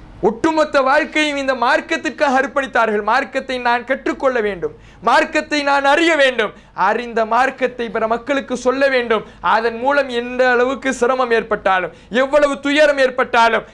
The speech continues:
எவனுக்கு, எனக்கு கவலை இல்லை, "நான் இந்த மார்க்கத்தை சொல்லிக்கொண்டே இருப்பேன்" என்று தங்களுடைய வாழ்க்கையை அமைத்து கொண்டதனால் கொல்லப்பட்டார்களே,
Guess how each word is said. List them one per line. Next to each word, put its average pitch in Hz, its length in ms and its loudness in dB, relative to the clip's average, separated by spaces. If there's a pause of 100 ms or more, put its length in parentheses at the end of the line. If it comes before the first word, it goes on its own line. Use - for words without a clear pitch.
எவனுக்கு, 208 420 -2
எனக்கு 214 340 -2
கவலை 285 440 2
இல்லை, 294 300 2 (260)
"நான் 185 260 0
இந்த 180 180 -6
மார்க்கத்தை 208 680 -2
சொல்லிக்கொண்டே 240 920 0
இருப்பேன்" 240 400 -2
என்று 202 400 0 (160)
தங்களுடைய 185 520 0
வாழ்க்கையை 226 580 0
அமைத்து 202 300 -4
கொண்டதனால் 170 600 0 (100)
கொல்லப்பட்டார்களே, 190 1000 0